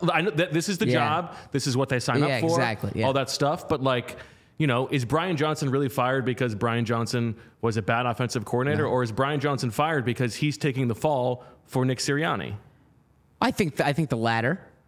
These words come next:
Speaker 2: But also, if their offense was, was better this year, Brian Johnson would probably, he, he'd probably be a head coach this up-, this upcoming year. But no, I, I, uh, I agree with, with what you're saying.
Speaker 1: Like, if you're,
Speaker 2: I think
Speaker 1: if
Speaker 2: it's the
Speaker 1: you're
Speaker 2: nature of the business, though. And,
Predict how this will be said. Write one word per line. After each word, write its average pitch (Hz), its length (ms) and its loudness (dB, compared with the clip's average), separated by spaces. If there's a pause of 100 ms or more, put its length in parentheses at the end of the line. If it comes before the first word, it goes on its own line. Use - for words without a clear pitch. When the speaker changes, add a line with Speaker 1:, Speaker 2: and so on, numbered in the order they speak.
(460)
Speaker 2:
But 131 160 2
also, 131 340 2
if 127 80 -2
their 120 140 2
offense 120 360 0
was, 117 300 0
was 117 220 0
better 120 340 0
this 127 240 -2
year, 135 260 0 (460)
Brian 120 320 2
Johnson 113 640 0
would 110 300 0
probably, 117 420 0
he, 135 260 0
he'd 110 140 -2
probably 120 140 0
be 107 100 -2
a 101 60 -4
head 107 180 -2
coach 123 380 -2 (560)
this 110 220 0
up-, - 200 -4
this 117 180 0
upcoming 110 360 0
year. 123 140 2
But 170 160 0
no, 196 140 2
I, 131 260 0 (420)
I, 151 400 4
uh, 135 280 2
I 147 180 2
agree 135 600 2
with, 139 320 0
with 135 280 0
what 143 120 2
you're 120 80 0
saying. 123 500 2 (120)
Speaker 1:
Like, 139 160 2
if 143 160 0
you're, 160 120 2
Speaker 2:
I 170 100 2
think 202 200 2
Speaker 1:
if - 20 2
Speaker 2:
it's 151 100 2
the 170 80 2
Speaker 1:
you're - 40 2
Speaker 2:
nature 185 280 2
of 131 80 -2
the 147 60 2
business, 127 440 0
though. 107 240 0
And, 131 680 0